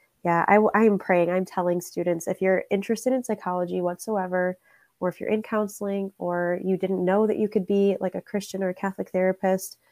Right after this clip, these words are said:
the answer is yes. The answer is always yes. And please reach out to me, 'cause I'm just, I'm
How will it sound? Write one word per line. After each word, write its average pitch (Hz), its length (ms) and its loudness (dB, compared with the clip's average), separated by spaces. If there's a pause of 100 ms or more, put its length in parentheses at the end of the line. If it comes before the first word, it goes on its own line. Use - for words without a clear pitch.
(480)
the - 120 -4
answer 214 280 2
is 226 140 4
yes. 190 320 0
The 180 100 -4
answer 175 220 -4
is 175 80 -8
always 190 320 0
yes. 170 480 -4
And 175 460 -2 (600)
please 220 280 6
reach 196 160 4
out 170 160 6
to - 100 -4
me, 165 100 0
'cause - 100 -8
I'm 180 240 2
just, 175 240 -2
I'm 185 340 2